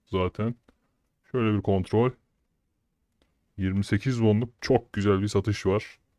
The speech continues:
Bir tane antika ametisten elli M karımız olmuş. Evet bir de Efso Safir'den yirmi M karımız olmuş. Harika, harika başladı. Şu Zodiac biraz daha düşürdüm fiyatını sekiz buçuğa, hala duruyor.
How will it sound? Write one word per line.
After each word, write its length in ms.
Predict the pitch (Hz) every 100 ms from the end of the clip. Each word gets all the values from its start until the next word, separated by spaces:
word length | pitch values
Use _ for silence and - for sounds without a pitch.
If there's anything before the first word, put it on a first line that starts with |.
| _ _ _ _ _ _ _ _ _ _ -
Bir 60 |
tane 240 | 101 107 101
antika 360 | 101 - - 101
ametisten 640 | 101 98 101 - 104 95 _ _ _ _ _ -
elli 340 | 98 98 98
M 80 | 95
karımız 440 | 101 95 101 113
olmuş. 500 | 117 117 123 - - _ _ -
Evet 280 | 98 90 101
bir 80 |
de 240 | 101 107 120 -
Efso 260 | 104 - 104
Safir'den 500 | 98 92 95 101 113 _ _ _ _ _ _ _ _ _ -
yirmi 300 | 101 101 98
M 40 |
karımız 440 | 92 95 90 90 92
olmuş. 280 | 92 110
Harika, 480 | - 117 101 - 85 -
harika 320 | 95 92 87
başladı. 360 | 87 - 85 - _ _ _ _ _ _ _ _ _ _ -
Şu 120 | 123
Zodiac 380 | 123 107 123 -
biraz 240 | 135 135 120
daha 120 | 117
düşürdüm 320 | 110 113 113
fiyatını 280 | 104 92 98
sekiz 260 | 107 98
buçuğa, 300 | 92 - 113
hala 320 | 120 95 104 104
duruyor. 320 | 95 90